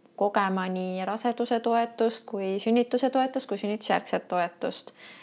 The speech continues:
ja leidma endale kliendid, kellega koos ta seda teed siis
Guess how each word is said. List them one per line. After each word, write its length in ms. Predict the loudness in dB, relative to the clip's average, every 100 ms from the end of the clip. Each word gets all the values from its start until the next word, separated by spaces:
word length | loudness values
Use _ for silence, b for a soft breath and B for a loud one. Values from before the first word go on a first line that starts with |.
| B -4
ja 100 | 2
leidma 400 | 2 2 -2 -2
endale 380 | -4 -2 -2 -2
kliendid, 580 | 0 0 2 0 0 -12 -18 _ _ _ _ -8 -8 -6
kellega 480 | -4 -4 0 0 2
koos 280 | 2 2 -2
ta 120 | -4
seda 420 | -2 0 0 0
teed 340 | 0 0 -2 -2
siis 220 | -4